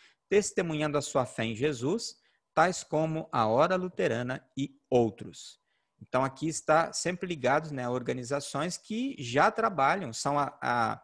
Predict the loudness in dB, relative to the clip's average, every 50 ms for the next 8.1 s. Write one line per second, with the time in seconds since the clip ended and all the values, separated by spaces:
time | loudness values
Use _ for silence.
0 | _ _ _ _ -20 -20 -20 _ _ _ _ _ 0 4 6 6 6 8 6 6
1 | 6 4 2 0 -2 -4 -6 -6 -4 -2 -2 -2 -4 0 4 6 6 6 4 2
2 | -2 -4 -4 -4 -4 -4 -4 -2 -2 0 0 0 0 -2 -2 -4 -4 -6 -6 -8
3 | -6 0 2 2 2 0 -2 -8 -8 -6 -6 -6 -4 -2 0 0 0 0 0 -4
4 | -10 _ _ _ _ _ _ _ _ -10 -8 -6 -6 -4 -6 -6 -10 _ _ _
5 | _ _ _ -6 -2 -2 -2 -2 -4 -4 -2 -2 0 0 -2 -2 -2 -4 -4 -4
6 | -6 -4 -2 -2 -2 -2 0 -2 0 0 0 0 -2 -4 -4 -4 -4 -2 -2 -2
7 | -4 -6 -10 _ _ _ _ _ _ _ -10 -6 -4 -4 -4 -4 -4 -6 -8 -8
8 | -10 -12